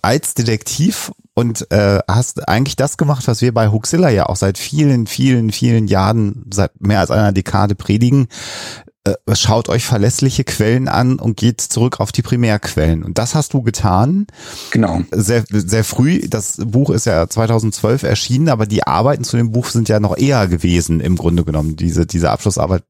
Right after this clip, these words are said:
Speaker 1: war ja
Speaker 2: Kommen
Speaker 1: deutlich
Speaker 2: eher aus den neunziger Jahren. Ja, der Film ist jetzt hundert Jahre alt. Und als ich begonnen habe, mich damit, äh, zu befassen,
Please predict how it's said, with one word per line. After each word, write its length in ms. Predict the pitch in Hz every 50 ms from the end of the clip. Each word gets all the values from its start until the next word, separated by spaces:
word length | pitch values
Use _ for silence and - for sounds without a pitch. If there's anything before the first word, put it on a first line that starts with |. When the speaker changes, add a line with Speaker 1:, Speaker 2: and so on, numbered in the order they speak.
| _
Speaker 1:
war 120 | - 90 90
ja 40 |
Speaker 2:
Kommen 180 | 85 95 95 92
Speaker 1:
deutlich 120 | 87 92
Speaker 2:
eher 100 | 90 80
aus 140 | 76 90 -
den 100 | 95 95
neunziger 460 | 98 101 101 107 101 - - 92 87
Jahren. 340 | 85 92 95 90 90 80 76
Ja, 80 | 82 85
der 120 | 82 85
Film 340 | - - 120 127 135 139 98
ist 120 | 98 -
jetzt 320 | - 104 90 - - - - -
hundert 300 | - 131 139 131 104 85
Jahre 320 | 90 95 101 120 104 101 92
alt. 320 | - 85 90 101 - - - - - - - - - - -
Und 100 | - 101
als 140 | - - 117
ich 100 | 123 -
begonnen 460 | - 98 92 98 98 117 143 131 98
habe, 200 | 92 95 87 92
mich 180 | 92 98 95 -
damit, 540 | 101 92 90 90 87 - - - - - - 82
äh, 320 | 85 82 82 80 78 73
zu 160 | - - 92
befassen, 540 | 85 82 - - 95 98 98 - 113 123 123